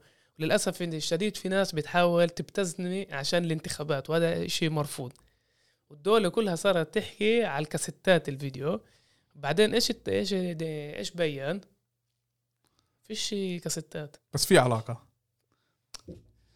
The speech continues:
Speaker 1: اشرح.
Speaker 2: هو كان على علاقة مع، <coughs> كان عنده عشيقة حبيبي.
Speaker 1: آه.
Speaker 2: اللي طبعا سارة نتنياهو هي مرته الثانية.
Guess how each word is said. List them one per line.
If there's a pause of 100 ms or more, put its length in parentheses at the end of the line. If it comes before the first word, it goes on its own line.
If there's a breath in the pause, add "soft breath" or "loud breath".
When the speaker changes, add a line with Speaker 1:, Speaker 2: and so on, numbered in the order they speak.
(380)
Speaker 1:
اشرح. (420)
Speaker 2:
هو
كان
على
علاقة
مع، (400)
<coughs>
كان
عنده
عشيقة
حبيبي. (220)
Speaker 1:
آه. (560)
Speaker 2:
اللي
طبعا
سارة
نتنياهو
هي
مرته
الثانية.